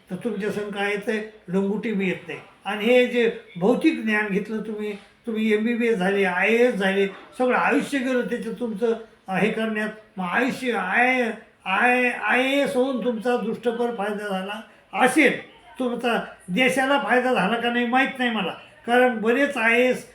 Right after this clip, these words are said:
भ्रष्टाचार करतात, त्याचा काय फायदा आहे? काहीच फायदा नाही. मग, मग त्याचा दृष्टपर बी फायदा काय झाला असेल, पण अदृष्टपर काय फायदा झाला? ज्ञान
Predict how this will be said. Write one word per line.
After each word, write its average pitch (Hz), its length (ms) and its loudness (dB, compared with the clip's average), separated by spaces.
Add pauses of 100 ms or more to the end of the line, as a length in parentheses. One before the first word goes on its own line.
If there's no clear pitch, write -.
(200)
भ्रष्टाचार 220 580 -2
करतात, 208 340 -6
त्याचा 233 320 -2
काय 240 220 0
फायदा 226 320 -2
आहे? 233 140 -2 (320)
काहीच 220 240 -2
फायदा 190 300 -2
नाही. 151 160 -4 (300)
मग, 247 340 0 (320)
मग 220 160 -2
त्याचा 254 640 0 (260)
दृष्टपर 285 600 0
बी 294 100 2
फायदा 247 340 0
काय 247 300 2
झाला 196 300 -2
असेल, 285 300 0 (340)
पण 254 120 -2
अदृष्टपर 226 1040 -2
काय 247 260 2
फायदा 226 300 -2
झाला? 226 340 -4 (380)
ज्ञान 277 440 4